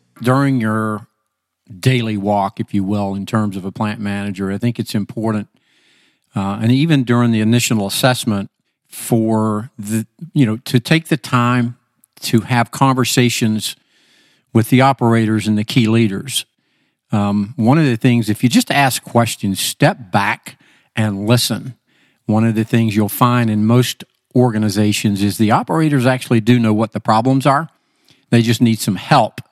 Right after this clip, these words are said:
in terms of determining how to solve those problems. So, and, and I think all of that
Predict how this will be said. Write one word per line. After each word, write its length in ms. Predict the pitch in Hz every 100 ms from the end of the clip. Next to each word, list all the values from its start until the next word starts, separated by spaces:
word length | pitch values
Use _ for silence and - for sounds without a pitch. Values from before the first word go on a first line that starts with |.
| _
in 160 | 104 95
terms 380 | 123 113 98
of 140 | 101 95
determining 560 | 98 - 120 110 101
how 220 | 95 117 101
to 80 |
solve 340 | 98 104 95 98
those 200 | 113 135
problems. 560 | - 107 - 147 - - _ _ _ _ _
So, 320 | - 117 104 -
and, 120 | 113
and 200 | 117 127
I 80 | 127
think 220 | 165 -
all 220 | 131 135
of 80 | 127
that 320 | 113 107 _